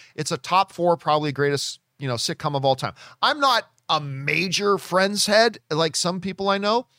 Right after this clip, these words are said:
but I've always had a lot of respect for it. I gotta say, Rob, that little trailer they put up made me feel nostalgic. And it made me feel like,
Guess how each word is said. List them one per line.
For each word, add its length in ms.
but 80
I've 100
always 220
had 120
a 40
lot 180
of 40
respect 400
for 220
it. 60
I 100
gotta 320
say, 260
Rob, 380
that 240
little 220
trailer 420
they 140
put 240
up 240
made 240
me 140
feel 240
nostalgic. 880
And 140
it 100
made 240
me 160
feel 240
like, 260